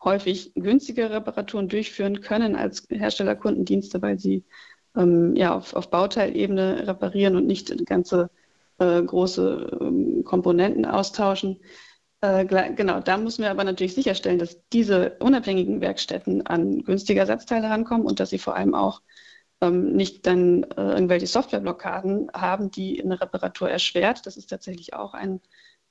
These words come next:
Bestandteil dieser Richtlinie, dass solche Softwareblockaden, mit denen Hersteller teilweise tatsächlich den Austausch von Teilen durch unabhängige Akteure, zum Beispiel unabhängige Werkstätten, äh, verhindern oder erschweren heutzutage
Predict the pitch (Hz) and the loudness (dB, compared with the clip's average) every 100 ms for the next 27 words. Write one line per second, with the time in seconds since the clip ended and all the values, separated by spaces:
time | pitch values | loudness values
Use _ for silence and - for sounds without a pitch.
0 | _ - 185 - 208 214 180 180 180 233 | _ -12 -6 -2 0 0 -4 -4 -4 -4
1 | - 240 254 240 190 185 180 185 180 185 | -4 2 2 2 -2 -2 -2 -2 -4 -4
2 | - - _ - - 208 226 214 196 202 | -10 -20 _ -8 -4 -2 -2 -2 -2 -2
3 | 190 196 202 202 196 196 202 202 185 180 | -2 -2 -2 -4 -4 -2 -2 0 0 -2
4 | 185 220 202 196 185 190 202 196 196 196 | -2 -2 -2 -2 -2 -2 0 -2 -2 -6
5 | - 185 196 185 - - _ _ _ - | -4 -4 -2 -4 -6 -18 _ _ _ 0
6 | 170 160 214 226 208 202 - 180 180 185 | 2 4 0 -2 -4 -4 -2 -2 -2 0
7 | 185 190 180 180 208 - 233 240 - 185 | 0 2 2 2 0 2 2 2 2 0
8 | 190 180 - 196 - 190 233 240 - - | 2 0 -2 -6 -2 2 2 0 -2 -6
9 | - 180 190 180 180 185 185 180 175 190 | -6 -6 -2 -2 0 -2 0 -2 -4 -4
10 | - 185 180 180 - - - _ - 180 | -4 -2 0 0 -2 -20 -20 _ -2 0
11 | 180 220 254 208 170 - - - 175 214 | 2 4 4 2 -2 -4 -6 -4 -2 -2
12 | 190 185 180 - 175 190 240 | -2 -6 -10 -12 -10 -6 -6